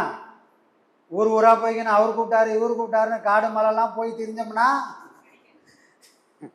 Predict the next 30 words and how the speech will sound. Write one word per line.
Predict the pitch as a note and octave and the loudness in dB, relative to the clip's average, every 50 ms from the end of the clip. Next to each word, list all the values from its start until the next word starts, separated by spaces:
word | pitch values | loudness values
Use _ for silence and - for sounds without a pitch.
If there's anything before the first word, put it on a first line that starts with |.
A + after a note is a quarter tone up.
| _ _ - _ _ _ _ - D3+ | _ _ -20 _ _ _ _ -6 0
முருகர் | F3+ G#3 A3 A3 A3 G#3+ G#3 | 2 4 6 6 6 6 6
வந்து | G3+ G3+ G3 G3+ G#3+ A3+ B3+ C#4+ C4+ B3 - - - - _ | 4 4 4 4 6 8 8 8 6 2 -4 -12 -20 -14 _
அருணகிரிநாதருக்கு | - E3+ F#3+ A3 A#3 A#3 A#3 A3 A3 A3 A3 A3 G#3+ G#3+ A3+ A3 G#3+ | -2 -2 0 2 4 4 4 4 4 4 4 4 2 0 0 0 2
மௌன | G#3+ A3+ A3+ G#3 | 2 2 2 2
பாடம் | A3+ A3 G#3+ G#3+ G3+ | 4 4 4 4 2
கொடுத்தாம | G#3 G3 G#3+ G#3+ G#3+ G#3+ A3 A3 G#3+ | 0 -2 -2 0 0 0 0 0 -2
நம்மள | G3+ G3+ G#3 A3+ A3 G#3+ G#3 | -2 -2 -2 -2 -2 -2 -2
மயில்ல | G#3+ A#3 A#3 A#3 A3+ G#3+ | -4 -4 -2 0 0 2
உட்கார | G#3+ A3 G#3+ G#3+ | 2 2 0 0
வச்சு | G#3+ G#3+ G#3+ | -2 -4 -6
கொடுத்தால் | G3+ G#3+ G#3+ - G#3+ G#3+ G#3+ G#3+ | -14 -10 -6 -4 -4 -4 -4 -6
கூட, | G3 G3 G#3+ G#3 G3 F#3+ G3+ A3 A#3 A3+ - _ _ _ _ - - _ _ _ _ - | -10 -8 -8 -6 -6 -8 -8 -10 -16 -18 -20 _ _ _ _ -20 -20 _ _ _ _ -8
இல்ல | G3 A3 A#3 A#3 | -2 0 2 2
மடி | A3 G#3+ G#3+ A3+ | 4 4 4 4
மேல | A#3+ A#3+ A#3+ A#3+ A#3 A3 A3 | 4 6 6 8 8 8 8
உட்கார | G#3+ G#3+ A3+ A3 | 8 8 6 6
வச்சு | G#3+ G#3 G#3+ | 4 4 0
கொடுத்தால் | - G#3+ G#3+ G#3+ A3+ G#3+ G#3 G#3 | -2 -2 0 4 4 4 4 4
கூட | G#3+ A3 G#3+ G#3+ G#3+ A3+ B3+ C#4 C#4 C4 - - - - - _ _ _ _ _ _ _ _ _ _ _ _ _ _ _ | 2 2 4 8 10 10 10 10 8 6 0 -8 -14 -20 -20 _ _ _ _ _ _ _ _ _ _ _ _ _ _ _
ஒரு | - D3+ E3 E3+ E3+ | -8 -4 -4 -2 0
நாளும் | F3 F3 E3+ E3+ E3+ F3 F3 E3+ | 2 2 4 4 2 2 0 -2
முருகனை | E3 E3 E3 E3 E3 E3 D#3+ | -4 -4 -4 -4 -4 -4 -4
அடைய | D#3+ D#3 E3 E3 D#3+ | -4 -4 -4 -6 -6
மாட்டோம். | D#3+ D#3 D3+ D3+ - - D3 D3 C#3+ C3+ B2+ B2+ - - _ _ _ _ _ _ _ _ _ | -6 -8 -8 -8 -10 -10 -10 -10 -10 -12 -14 -16 -18 -20 _ _ _ _ _ _ _ _ _
ஊர் | D3+ E3+ G#3 G#3 G#3+ | -6 -4 -2 -2 -2
சுத்தத்தை | G#3 G3 - G3 F#3+ F3 F#3 F#3 F3+ | -4 -6 -4 -4 -2 -2 -2 -2 -4
நிறுத்தினதுக்கு | F#3 F3+ F3+ G#3+ G#3 G3+ G3 G3+ | -4 -6 -4 -2 -2 0 0 0
அப்புறம் | G3 G3+ G#3 G#3 | 2 2 0 0
தான் | G#3 G#3+ G#3+ G#3 G3 | 2 0 0 0 0
முருகனுக்கே | G3+ A3 G#3+ A3+ A3 G#3+ - A#3 | 0 0 0 0 -2 0 0 0